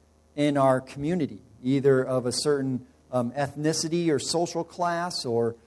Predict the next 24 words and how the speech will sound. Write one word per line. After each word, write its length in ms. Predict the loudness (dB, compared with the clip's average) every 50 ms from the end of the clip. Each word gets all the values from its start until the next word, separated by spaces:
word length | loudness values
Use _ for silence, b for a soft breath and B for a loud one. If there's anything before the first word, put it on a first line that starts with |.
| b b b -8
a 80 | -6 -4
certain 360 | 0 0 2 0 2 2 0
occupation, 1000 | 0 0 0 -2 -4 -6 -2 0 0 0 0 0 -2 -4 -4 -4 -4 -6 -10 -14 _ _ _ _ _ _ _ _ _ _ _ _ _ _ _ _ _ -20 -12
gender, 600 | -2 0 2 2 4 4 4 6 6 6 4 4
or 380 | 4 4 4 4 2 0 -2 -8 -14 _ _ _ _ _ _ _ _ _ _ _ _ _ _ _ _ _ _ _ _ _ _ _ _ 0
whatever 480 | 2 4 6 6 4 4 0 -4 -8 -12 -12 -4
that 240 | -2 -2 -2 -2 -2
we 220 | -4 -6 -4 -4 -4
despise, 840 | -4 -6 -8 -8 -8 -8 -6 -6 -6 -6 -8 -8 -10 -12 -10 -8
that, 380 | -6 -4 -4 -6 -8 -12 -18 -16
that 200 | -12 -12 -12 -12
we 400 | -6 -4 -2 0 0 0 -2 -4 B B B B _ _
would 320 | 0 2 2 2 0 -4 -10 -20 -20 -20 _ _ _ -8
not 380 | -4 -2 0 0 -2 -4 -4
want 360 | -2 0 2 2 2 0 -4 -8
to 100 | -10 -8
be 180 | -6 -6 -6
saved 540 | -6 -4 -2 0 0 2 0 0 -2 -4 -8
because 320 | -10 -10 -8 -8 -8 -6 -6
there's 320 | -6 -6 -6 -8 -10 b b b b b b _
that 220 | -2 -2 -2 -4 -8
partiality 840 | -6 -2 0 0 0 -2 -2 -2 0 2 2 2 2 2 0 -2 -6
within 380 | -10 -10 -12 -10 -10 -10 -10 -10
us. 400 | -12 -16 -16 -18 -18 -18 -20